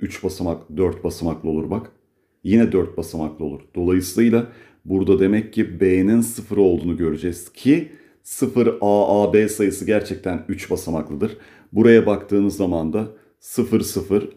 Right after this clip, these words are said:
A sıfır, A sıfır sayısı cidden dört basamaklıdır. Buna göre artık A sıfır, A sıfır yani A sayısı on ile tam bölünür. Doğru. B sayısı on bir ile tam bölünür. Bakalım. Ee, B sayısı A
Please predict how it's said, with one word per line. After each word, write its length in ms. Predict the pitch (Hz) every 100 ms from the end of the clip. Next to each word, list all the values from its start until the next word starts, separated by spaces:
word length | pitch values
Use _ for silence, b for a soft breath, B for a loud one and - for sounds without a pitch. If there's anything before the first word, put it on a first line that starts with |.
| -
A 260 | 104 107
sıfır, 520 | 107 110 104 104 113 b b b _
A 200 | 101 104
sıfır 340 | 104 113 117 113
sayısı 580 | - 98 82 - 123 127 b b _ -
cidden 480 | 98 123 - 120 120
dört 240 | 123 120
basamaklıdır. 560 | 95 87 82 - - - b b b b
Buna 220 | 95 127
göre 220 | 131 120
artık 400 | 101 90 - 127 -
A 220 | 104 104
sıfır, 420 | - - 117 113 -
A 200 | 101 101
sıfır 400 | - - 107 110
yani 460 | 101 98 90 104 -
A 200 | 98 98
sayısı 580 | - 92 85 - 117 - -
on 160 | - 113
ile 220 | 104 110
tam 280 | 110 107 95
bölünür. 360 | 82 95 123 98
Doğru. 280 | 87 76 69 - b b b b -
B 280 | 98 117 127
sayısı 440 | 127 131 123 -
on 340 | - 120 127
bir 80 | 117
ile 240 | 107 92 87
tam 280 | 87 82
bölünür. 360 | 78 80 92 92
Bakalım. 440 | 98 - 85 101 - b b b _
Ee, 340 | 92 87 82 78
B 220 | 101 107
sayısı 560 | - 98 82 - 107 107 -
A 460 | 92 92 95 98